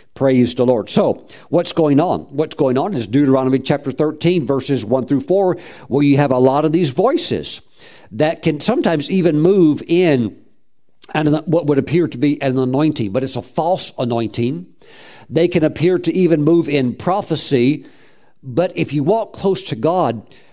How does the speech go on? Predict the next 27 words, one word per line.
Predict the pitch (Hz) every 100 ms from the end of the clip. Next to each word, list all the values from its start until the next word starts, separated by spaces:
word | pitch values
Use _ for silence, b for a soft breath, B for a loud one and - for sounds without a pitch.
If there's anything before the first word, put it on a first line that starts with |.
| b
you'll | 139 147
notice | 143 165 220 196 -
the | 147
prophecy | - 202 214 143 139 123
has | 160 127
a | 120 101 95 b b b -
has | 208 175
a | 131
strange | - 208 247 240 127
ring | 131 190 202
to | 135 131
it. | 90 107
It | 110
doesn't | 156 196 196 -
seem | - 190 170
authentic. | 127 135 196 196 104 - -
Oh, | 294 294 147 B B B -
that's | 247 -
because | 214 214 214 190
it's | 180 196
not | 254 233
authentic. | 175 175 - 175 104 -
It's | 165 -
a | -
counterfeit | 214 277 254 - - 104 - - b -
anointing. | 165 156 175 151 107 87 78 B B B B B B B B B B B -
And | 151 170 165 120 -